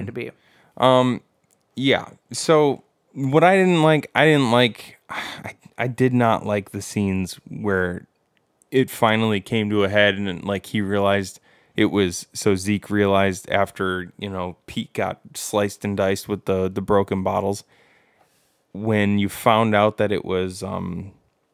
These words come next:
Speaker 2: what the hell was his name? Shank? Uh,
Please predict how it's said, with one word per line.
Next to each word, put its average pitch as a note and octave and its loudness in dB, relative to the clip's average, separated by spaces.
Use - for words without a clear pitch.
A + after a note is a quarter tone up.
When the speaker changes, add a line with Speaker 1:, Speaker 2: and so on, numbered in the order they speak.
Speaker 2:
what - -20
the B2+ -4
hell C#3 0
was A2 -2
his F#2 -10
name? F#2+ -8
Shank? G#2+ -6
Uh, F2+ 0